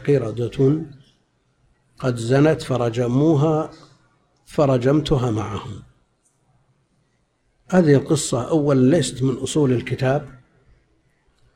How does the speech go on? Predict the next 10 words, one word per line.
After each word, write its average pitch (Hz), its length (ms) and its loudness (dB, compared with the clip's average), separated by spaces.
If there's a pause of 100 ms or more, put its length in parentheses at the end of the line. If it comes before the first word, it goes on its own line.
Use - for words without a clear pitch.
(300)
لأنها 139 420 2
ليست 156 340 2
بحديث، 143 720 0 (2000)
ليست - 400 0
بحديث 117 540 -8 (1600)
يروى 135 320 2
عن 123 200 0
النبي 123 420 0
عليه 120 220 -2
الصلاة 107 360 -8